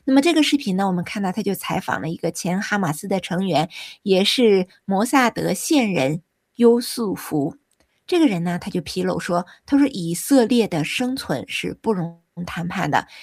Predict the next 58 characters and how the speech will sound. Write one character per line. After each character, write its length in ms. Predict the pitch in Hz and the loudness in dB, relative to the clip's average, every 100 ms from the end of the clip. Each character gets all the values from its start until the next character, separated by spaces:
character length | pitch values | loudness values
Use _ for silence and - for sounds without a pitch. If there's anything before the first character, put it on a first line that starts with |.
| - | -8
因 160 | - 254 | -2 0
为 120 | 196 | 2
呢， 200 | 185 214 _ - | 0 -2 _ -10
他 260 | - 226 - | -4 -4 -4
并 160 | - 196 | -2 0
不 100 | 170 | 0
依 140 | 175 | 0
赖 160 | 175 175 | 0 0
超 220 | - 196 | -2 -4
级 120 | - | -4
大 220 | - 185 | -4 -4
国 220 | 180 - - | -2 -4 -4
或 160 | - | -4
者 40 | 170 | -4
是 140 | 170 | -4
民 240 | 165 165 | -6 -4
意。 240 | 208 202 - - _ | -2 -2 -4 -20 _
如 180 | - 311 | 2 2
果 160 | - 202 | 4 0
有 160 | 180 | 0
人 200 | 147 147 | -2 -4
把 160 | 147 151 | -4 -4
以 100 | 151 | -6
色 180 | - 160 | -6 -6
列 200 | 165 156 | -4 -4
逼 200 | 214 226 | -4 0
到 200 | 196 - | 0 -2
绝 280 | - 151 | -4 -4
境 160 | 151 254 | -2 -2
的 120 | 196 | -2
话， 260 | - 175 175 - _ | 0 -2 -2 -12 _
最 160 | - 202 | -4 0
终 180 | 196 | -2
受 180 | 208 220 | -2 -4
苦 160 | 202 - | -4 -8
的 120 | - | -8
就 120 | - | -8
是 60 | 170 | -10
他 140 | 170 | -8
们 120 | 165 | -8
自 160 | 160 165 | -6 -8
己。 240 | 160 - _ - - - | -6 -8 _ -20 -20 -2
那 80 | 262 | 2
么 60 | 277 | 6
这 120 | 269 | 6
个 120 | 226 | 6
线 280 | - 277 220 | 4 4 4
人 240 | 170 180 | 0 0
哈， 240 | 202 175 - _ - | 0 0 -2 _ -6
他 100 | 214 | -2
还 320 | 175 175 175 _ | 2 0 0 _
警 240 | - 175 170 | -8 -6 -2
告 180 | 175 | -4
他 140 | 175 185 | -2 -4
说， 260 | - 196 - - - | 0 -2 -2 -14 -4
以 100 | 208 | 2
色 180 | 277 | 4
列 240 | 254 233 | 6 4